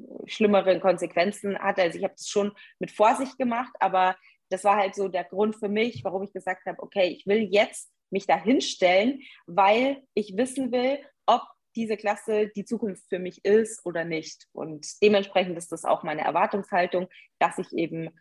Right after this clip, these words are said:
äh, rausfinde, was die, wie meine sportliche Karriere weitergehen soll.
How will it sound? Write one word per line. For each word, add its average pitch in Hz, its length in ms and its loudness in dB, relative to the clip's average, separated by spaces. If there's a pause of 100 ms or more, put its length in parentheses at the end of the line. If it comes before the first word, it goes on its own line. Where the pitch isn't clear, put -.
(140)
äh, 156 260 6
rausfinde, 196 800 2
was - 380 -2 (120)
die, 180 360 -2 (460)
wie 240 240 6
meine 196 200 4
sportliche 202 500 0
Karriere 175 440 -4
weitergehen 156 460 -2
soll. - 220 -8